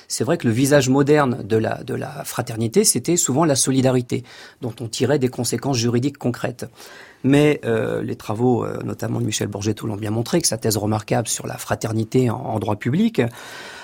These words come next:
dans la notion de fraternité, il y a quand même des droits qui étaient induits implicitement. Par exemple, tous les droits de l'aide sociale, euh, sont l'expression d'une fraternité.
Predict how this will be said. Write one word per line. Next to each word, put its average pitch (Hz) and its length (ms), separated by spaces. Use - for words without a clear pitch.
dans 165 240
la 156 100
notion 143 240
de 123 60
fraternité, 127 560
il 214 60
y 156 60
a 127 40
quand 143 180
même 147 180
des 117 160
droits 147 320
qui - 140
étaient - 300
induits 131 460
implicitement. 139 640
Par 110 100
exemple, 131 460
tous 196 120
les 170 120
droits 143 220
de 127 80
l'aide 131 180
sociale, 156 640
euh, 123 180
sont - 480
l'expression 156 600
d'une 135 120
fraternité. 117 680